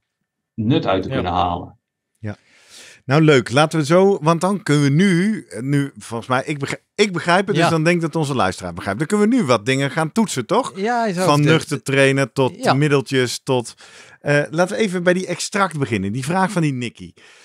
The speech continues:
Speaker 3: Eh, ik ken het middel perso-, persoonlijk niet. Ik heb het ook niet opgezocht. Ik weet er niks van, maar ik begrijp van jullie. Er is een shotje en dan kan je dan nemen en dan zou iets in zitten en dan zouden alle mitochondriën wakker worden of zo.
Speaker 2: Ja,
Speaker 3: Wat is
Speaker 2: het,
Speaker 3: hun
Speaker 2: nou ja, het
Speaker 3: wetenschappelijke
Speaker 2: gaat om
Speaker 3: claim?
Speaker 2: o-, olijfbladextract.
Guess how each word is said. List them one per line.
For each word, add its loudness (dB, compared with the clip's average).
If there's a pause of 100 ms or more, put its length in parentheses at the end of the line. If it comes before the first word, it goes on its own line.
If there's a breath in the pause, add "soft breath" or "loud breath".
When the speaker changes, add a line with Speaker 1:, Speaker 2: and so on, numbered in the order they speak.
(120 loud breath)
Speaker 3:
Eh, 4
ik 0
ken 2
het 0
middel 4
perso-, -6
persoonlijk -2
niet. 0
Ik -16
heb -2
het -4
ook -2
niet 0
opgezocht. -4
Ik -18
weet 0
er -6
niks -4
van, 0
maar 0
ik -8
begrijp -4
van -12
jullie. 0 (220 loud breath)
Er -4
is 0
een -2
shotje 0 (440 soft breath)
en -10
dan -2
kan 0
je 2
dan 2
nemen 2
en -6
dan -4
zou 2
iets -4
in 0
zitten -2
en -4
dan -2
zouden -2
alle -2
mitochondriën -4
wakker 0
worden 0
of -6
zo. 0
Speaker 2:
Ja, 2
Speaker 3:
Wat 0
is -6
Speaker 2:
het, 2
Speaker 3:
hun -4
Speaker 2:
nou -6
ja, -2
het 2
Speaker 3:
wetenschappelijke 0
Speaker 2:
gaat 0
om 0
Speaker 3:
claim? 0
Speaker 2:
o-, -6
olijfbladextract. -2